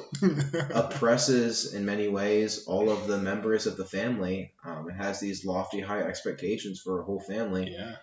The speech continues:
Speaker 2: And at the end of the day, it's about, you know, a family coming together and understanding one another. And,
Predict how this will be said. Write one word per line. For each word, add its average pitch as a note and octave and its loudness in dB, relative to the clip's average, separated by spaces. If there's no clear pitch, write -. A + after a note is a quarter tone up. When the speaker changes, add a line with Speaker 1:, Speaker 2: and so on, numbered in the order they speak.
Speaker 2:
And G2 -4
at F#2 -2
the - -2
end G#2+ -2
of G2+ -2
the G2+ -4
day, G2+ 2
it's - -8
about, F#2+ 0
you F#2+ -6
know, G2 -6
a G2 -8
family A#2 0
coming A#2 0
together A2+ 0
and F2 -10
understanding G#2 -2
one E2+ -6
another. E2+ -8
And, F#2 -2